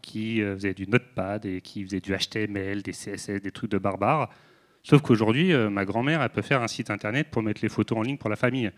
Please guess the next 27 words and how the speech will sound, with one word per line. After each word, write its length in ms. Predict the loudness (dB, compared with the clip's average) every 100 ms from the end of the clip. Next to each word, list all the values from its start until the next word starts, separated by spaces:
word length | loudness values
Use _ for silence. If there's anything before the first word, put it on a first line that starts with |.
| -14 _ _ _ _ _ _
Il 40 |
y 20 |
a 40 | -2
plein 200 | 4 4
d'outils. 400 | 4 2 0 -2 _ _ _
Tout 100 | 2
le 60 | 2
monde 100 | 4
peut 80 |
faire 140 | 4 4
un 20 |
site 160 | 2 -2
internet. 420 | -2 -2 -4 -8 _ _
Tout 100 | -2
le 60 | 0
monde 100 | 2
peut 80 | 2
faire 160 | 0
un 40 | -2
site 160 | -2
de 80 | 2
e-commerce. 480 | 2 2 0 0 -2 _ _ _ _ _ _ _
Ben, 100 | -4
en 40 | 0
fait, 160 | -2
c'est 100 | -2
ça. 300 | 0 0 0